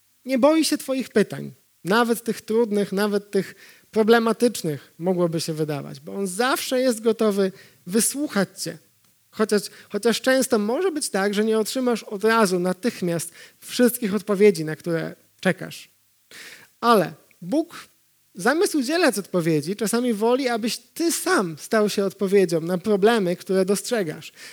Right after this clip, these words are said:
Aby ciebie uczynić odpowiedzią na twoje własne rozterki, które cię męczą, tak abyś coś zrobił z tą rzeczywistością, która rzeczywiście po upadku nie jest idealna.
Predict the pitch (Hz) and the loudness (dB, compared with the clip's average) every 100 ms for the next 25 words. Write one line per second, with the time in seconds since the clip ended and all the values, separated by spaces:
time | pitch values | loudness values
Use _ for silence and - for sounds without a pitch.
0 | - 185 202 - 320 277 214 233 220 214 | -6 -2 -2 0 0 0 0 2 0 0
1 | 208 - 208 254 269 254 247 - 240 269 | -6 -2 0 0 0 0 -2 -4 -4 0
2 | 285 220 220 - 202 202 - _ - 202 | 0 2 0 0 -2 -4 -8 _ 0 2
3 | 208 269 262 220 175 - 185 185 208 226 | 2 0 2 0 -2 -2 0 0 0 2
4 | 233 196 165 151 175 175 185 - - _ | 0 0 -4 -6 -8 -4 -4 -6 -16 _
5 | - - 269 277 - - _ 175 170 226 | -14 -8 -4 -2 -4 -10 _ -8 -4 -2
6 | 269 254 226 156 - _ _ - 208 202 | -2 0 0 -2 -6 _ _ -4 2 2
7 | 202 208 196 - 202 202 196 190 - 196 | 2 -2 -4 -2 -2 0 -4 -4 0 2
8 | 190 196 233 247 247 - 147 _ - - | 2 0 -2 -2 -2 -6 -8 _ -20 -8
9 | 196 165 202 208 - 214 196 - - 170 | -4 -2 0 0 0 -2 -2 -4 -12 -2
10 | 202 254 208 165 170 160 151 147 147 156 | 4 6 6 2 -4 -4 -2 -2 -6 -10